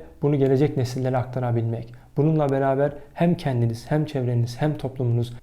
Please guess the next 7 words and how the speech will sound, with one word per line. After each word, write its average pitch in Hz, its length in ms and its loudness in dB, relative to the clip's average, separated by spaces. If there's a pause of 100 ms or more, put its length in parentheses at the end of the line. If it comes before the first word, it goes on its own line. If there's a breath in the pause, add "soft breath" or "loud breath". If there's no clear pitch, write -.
(120)
bu 185 80 6
fidanın 147 480 2
vereceği 131 420 4
nimetlerden 127 640 0
yararlanmak 113 920 0
ve 131 200 0 (100)
bunları 135 420 2